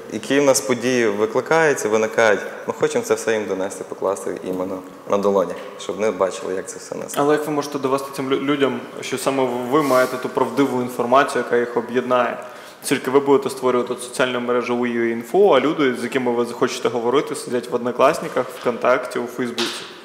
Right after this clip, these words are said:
Speaker 1: Ну, ви самі знаєте прекрасно, що в самих тих самих Однокласниках багато інформації, які наші їх блокувалися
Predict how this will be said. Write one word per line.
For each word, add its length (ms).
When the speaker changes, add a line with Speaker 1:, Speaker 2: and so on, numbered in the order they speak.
Speaker 1:
Ну, 100
ви 80
самі 260
знаєте 300
прекрасно, 420
що 140
в 40
самих 240
тих 180
самих 260
Однокласниках 640
багато 300
інформації, 600
які 80
наші 260
їх 140
блокувалися 760